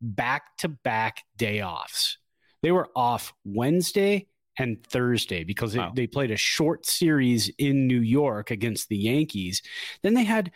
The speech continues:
Speaker 1: scheduled Wednesday and Thursday off. So the Giants went, uh, got into Atlanta at three o'clock in the morning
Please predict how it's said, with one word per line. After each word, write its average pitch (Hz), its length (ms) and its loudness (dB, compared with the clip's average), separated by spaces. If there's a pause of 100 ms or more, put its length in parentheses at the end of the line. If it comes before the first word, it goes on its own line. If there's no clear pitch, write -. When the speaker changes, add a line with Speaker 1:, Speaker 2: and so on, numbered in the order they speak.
(200)
Speaker 1:
scheduled 208 600 0 (100)
Wednesday 190 400 2
and 190 120 2
Thursday 208 400 0
off. - 300 -12 (360)
So 175 160 2
the 160 100 2
Giants 190 380 0
went, 127 600 -2
uh, 127 420 0
got 147 260 -2
into 180 300 2
Atlanta 143 400 0
at 120 200 -4
three 156 260 2
o'clock 165 400 -2
in 131 80 -2
the 127 60 0
morning 127 600 2